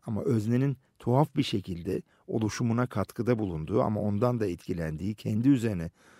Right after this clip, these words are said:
döndüğü fiiller ailesi böyle dünya ile ettiğimiz onu tüketmek, onunla bir özne nesne ilişkisine bırakmak, onun üzerinde iş görmenin ötesinde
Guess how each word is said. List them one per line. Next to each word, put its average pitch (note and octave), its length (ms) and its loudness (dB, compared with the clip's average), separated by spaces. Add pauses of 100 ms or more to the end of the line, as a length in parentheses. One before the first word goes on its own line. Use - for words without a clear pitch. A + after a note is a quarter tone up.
(220)
döndüğü A#2 460 4 (260)
fiiller C3 580 2 (180)
ailesi G2 500 -2
böyle D3 260 2
dünya C#3+ 300 2
ile E3 140 4
ettiğimiz - 460 -4 (680)
onu C#3+ 340 4 (680)
tüketmek, - 840 -6
onunla A2+ 400 -2
bir - 80 4
özne G#2+ 380 0
nesne A#2 340 -2
ilişkisine F#2 540 -6 (460)
bırakmak, - 520 -6
onun C3 180 -2
üzerinde B2 460 2 (640)
iş F3 220 -2
görmenin E2+ 520 0
ötesinde - 640 -6